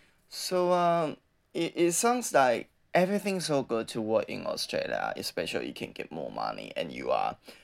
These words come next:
free to have annual leave, um, you are free to have sick leave, and you also can claim back the tax every year. It sounds like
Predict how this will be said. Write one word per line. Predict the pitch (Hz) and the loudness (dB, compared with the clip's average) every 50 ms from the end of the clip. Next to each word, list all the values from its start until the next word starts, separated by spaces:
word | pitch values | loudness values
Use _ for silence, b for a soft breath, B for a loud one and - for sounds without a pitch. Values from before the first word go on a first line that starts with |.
| B B | B B
free | - - - 120 120 123 120 120 120 113 | -20 -12 -6 -2 0 2 2 2 0 0
to | - - 127 120 | -2 -2 -4 -2
have | 117 107 107 104 98 - - | -2 -2 -2 -2 -2 -4 -4
annual | - 120 123 127 127 127 | -2 -2 0 0 0 0
leave, | 127 131 135 135 131 131 131 131 123 - - - - - | 0 0 0 0 0 0 0 -2 -4 -8 -12 -16 -8 -2
um, | - 113 113 110 110 110 110 101 110 | 0 2 2 2 0 -2 -4 -2 2
you | 120 120 113 | 4 6 6
are | 107 104 | 6 4
free | - - - - 110 117 117 113 | 0 -6 -6 -2 0 0 0 0
to | 101 - 113 | -2 -6 -4
have | 110 107 101 - | -4 -4 -4 -6
sick | - - - 107 104 - 107 | -8 -8 -8 -10 -10 -8 -6
leave, | 104 107 104 107 104 - | -4 -2 -2 -4 -6 -6
and | - 85 90 95 90 90 | -8 -8 -8 -8 -8 -8
you | 98 95 - | -8 -8 -6
also | - 107 113 110 - 110 | -4 -4 -4 -4 -4 -4
can | - 107 - 98 | -4 -6 -8 -8
claim | - - 101 90 95 107 110 104 | -6 -4 0 0 2 0 0 0
back | 110 92 80 - | 0 0 0 0
the | - - 64 | -4 -8 -8
tax | - - 107 73 - 87 - - - | -4 0 0 0 0 0 -2 -4 -4
every | - 71 - 71 | -4 -4 -4 -6
year. | 65 - - - 53 62 90 143 156 - B B B B B - | -8 -10 -10 -10 -8 -6 -6 -6 -6 -8 B B B B B -6
It | - 147 | -4 2
sounds | - 160 180 208 196 - | 4 4 4 4 4 4
like | 175 170 160 - | 4 4 4 2